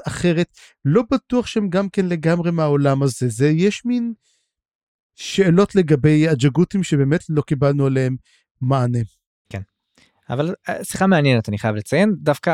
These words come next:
Speaker 2: החלק הכי פחות מעניין היה פה
Speaker 1: כן.
Speaker 2: כשקרון הגיע בעצם. <laughs> קרון מצטרפת לשיחה.
Speaker 1: היא הגיעה לשלוש שניות ואמרה, "איפ-, איפה הדגים שלי?" כאילו
Speaker 2: כן, לא, היא גם
Speaker 1: היא
Speaker 2: נת-,
Speaker 1: לא, היא לא
Speaker 2: אבל היא
Speaker 1: עשתה
Speaker 2: גם
Speaker 1: מעבר
Speaker 2: העבירה
Speaker 1: לזה.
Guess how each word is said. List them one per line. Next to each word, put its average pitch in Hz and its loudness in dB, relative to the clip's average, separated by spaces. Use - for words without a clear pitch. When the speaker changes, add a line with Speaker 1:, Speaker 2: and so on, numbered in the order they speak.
Speaker 2:
החלק 160 -2
הכי - -6
פחות 151 -6
מעניין 139 -2
היה 127 0
פה 127 -2
Speaker 1:
כן. - -4
Speaker 2:
כשקרון 117 0
הגיע 107 -2
בעצם. 98 -12
<laughs> - -14
קרון 135 0
מצטרפת 127 -6
לשיחה. 143 -6
Speaker 1:
היא 180 4
הגיעה 202 4
לשלוש 196 2
שניות 190 0
ואמרה, 165 0
"איפ-, - -2
איפה 208 2
הדגים 160 4
שלי?" 110 0
כאילו 131 2
Speaker 2:
כן, 151 -2
לא, 160 2
היא 151 -6
גם 135 2
Speaker 1:
היא 135 0
Speaker 2:
נת-, - -4
Speaker 1:
לא, - -6
היא 226 -4
לא 214 0
Speaker 2:
אבל - 4
היא 139 4
Speaker 1:
עשתה 139 2
Speaker 2:
גם 135 2
Speaker 1:
מעבר 135 4
Speaker 2:
העבירה 139 2
Speaker 1:
לזה. 131 2